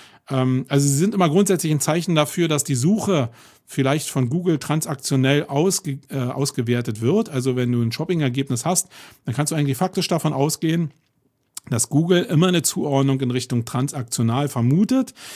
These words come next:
äh, weil sonst würden sie ja, äh, ihr, sich selbst ins Bein schießen. Also das ist eher ein, ein, eine Sache für transaktional. Und wir kommen nachher nochmal zu, ob vielleicht die Ausspielung von Google Shopping auch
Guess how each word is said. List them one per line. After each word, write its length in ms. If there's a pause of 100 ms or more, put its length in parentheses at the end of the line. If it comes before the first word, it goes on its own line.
(140)
äh, 40
weil 380
sonst 300
würden 180
sie 120
ja, 240 (180)
äh, 240
ihr, 240
sich 180
selbst 260
ins 140
Bein 240
schießen. 400 (260)
Also 300
das 280
ist 120
eher 180
ein, 200
ein, 540
eine 120
Sache 300
für 160
transaktional. 920 (220)
Und 80
wir 80
kommen 240
nachher 320
nochmal 320
zu, 320 (400)
ob 220
vielleicht 720 (480)
die 260
Ausspielung 760
von 200
Google 280
Shopping 640
auch 460